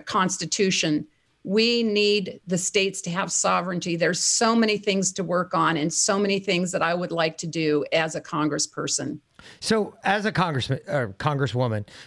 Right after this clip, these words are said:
Speaker 2: what would you do? Because here on this show, we do acknowledge that there is a difference between men and, and women. We do acknowledge
Speaker 1: Mm-hmm.
Speaker 2: that they're not only sexual and asexual and everything else,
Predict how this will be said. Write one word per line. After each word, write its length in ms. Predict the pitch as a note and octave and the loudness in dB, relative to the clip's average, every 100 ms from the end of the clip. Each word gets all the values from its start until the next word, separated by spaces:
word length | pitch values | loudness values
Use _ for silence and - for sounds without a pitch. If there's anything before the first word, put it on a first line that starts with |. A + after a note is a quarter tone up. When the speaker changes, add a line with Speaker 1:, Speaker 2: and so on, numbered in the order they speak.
| - | -6
Speaker 2:
what 320 | B2+ F#3 A#3 | 2 2 2
would 180 | A#3 F3 | 0 2
you 160 | F3 D3 | 2 2
do? 320 | C3 A2 G#2+ | 0 0 -2
Because 320 | A#2 D3 B2 - _ _ | -2 -2 -2 -8 _ _
here 240 | - E3 E3 | -4 0 2
on 100 | C#3 | 2
this 140 | D3 | 0
show, 440 | - C#3+ A2+ G#2 - | 2 0 0 -4 -10
we 300 | G3+ D3+ D#3 | -4 0 0
do 240 | A2 E3 | 2 0
acknowledge 480 | C3+ A2 C3+ B2 G2+ | 2 0 0 0 -2
that 180 | B2 G#2+ | -6 -4
there 180 | C3+ B2 | 0 0
is 100 | A2+ | 0
a 80 | B2+ | 0
difference 400 | E3+ E3+ D3+ - | 0 0 -2 -2
between 400 | A#2+ - B2+ A#2 | -6 -2 0 0
men 160 | A#2 | 0
and, 180 | G2+ G2+ - _ F3 - F#3 | -2 -6 -12 _ -20 -12 -2
and 160 | B2+ | 0
women. 280 | A#2+ G#2 A2+ - - - | 0 -2 -6 -10 -18 -6
We 140 | C#3 C3+ | -2 2
do 160 | E3 | 2
acknowledge 460 | E3 C#3 C#3+ C3 B2 | 2 4 2 2 0
Speaker 1:
Mm-hmm. 80 | C#3 | -2
Speaker 2:
that 80 | |
they're 280 | C#3 C3 A2+ A#3 | 0 0 0 -2
not 180 | F3+ | 0
only 220 | F3+ D3+ B2 | 2 2 0
sexual 580 | - F#3 - D#3+ C3+ | 0 -2 0 0 2
and 100 | B2+ | 0
asexual 680 | C#3 D3 D#3 C#3 - C3 A#2+ | 0 0 -2 -2 0 0 2
and 100 | A#2+ | 0
everything 320 | C3+ C3 C#3 | 0 0 0
else, 240 | C#3 B2 | 2 0